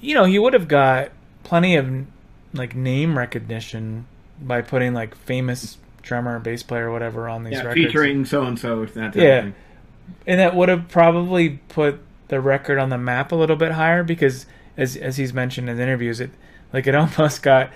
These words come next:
Speaker 1: unnoticed, you know, when he first put it out. Um, and part of that is because he used his own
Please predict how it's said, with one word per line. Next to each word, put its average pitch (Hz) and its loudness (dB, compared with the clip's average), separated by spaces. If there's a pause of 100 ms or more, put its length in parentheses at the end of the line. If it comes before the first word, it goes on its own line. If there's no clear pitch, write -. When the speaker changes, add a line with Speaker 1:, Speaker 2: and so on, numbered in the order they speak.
(260)
Speaker 1:
unnoticed, 143 4
you 139 -4
know, 127 -2
when 131 0
he 131 0
first 131 -2
put 127 0
it 120 -2
out. 120 -4 (640)
Um, 131 0
and 131 -2
part 147 4
of 202 2
that 139 4
is 127 0
because 127 -4
he 127 -4
used 127 -4
his 120 -6
own 117 -6